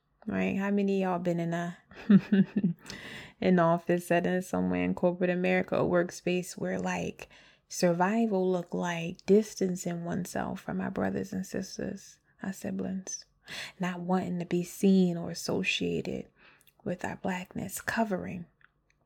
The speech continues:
for, for, for survival purposes. I think about how I legit cringe when I hear my fellow parents and caregivers say, "I don't want ki-, I don't want releasing my kids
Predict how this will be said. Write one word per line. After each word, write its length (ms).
for, 200
for, 380
for 400
survival 560
purposes. 800
I 80
think 240
about 240
how 580
I 140
legit 480
cringe 540
when 160
I 80
hear 240
my 180
fellow 380
parents 540
and 120
caregivers 560
say, 420
"I 60
don't 180
want 260
ki-, 200
I 60
don't 180
want 200
releasing 420
my 160
kids 840